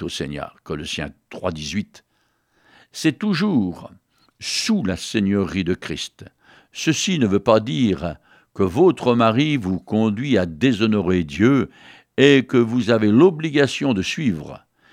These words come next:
C'est toujours sous sa seigneurie. Mais Dieu a voulu, dès le départ, que les femmes aiment dans la soumission.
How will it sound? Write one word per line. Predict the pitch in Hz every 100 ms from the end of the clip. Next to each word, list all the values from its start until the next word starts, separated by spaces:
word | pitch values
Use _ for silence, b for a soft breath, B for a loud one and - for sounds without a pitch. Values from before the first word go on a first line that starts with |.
| b
C'est | - 175
toujours | - 196 202 196 -
sous | - - 262 214 - _ _ _
sa | - -
seigneurie. | 85 92 80 80 69 67 - b b b b
Mais | 76 78
Dieu | 73 110 170
a |
voulu, | 131 123 120 160 170
dès | 120 104
le | 101 101
départ, | 107 - 135 139 92 B B
que | -
les | 143 143
femmes | - 175 123 - -
aiment | 147 175 151 117 87 82 _ _ -
dans | 73 120 165
la | 135
soumission. | - 73 73 69 -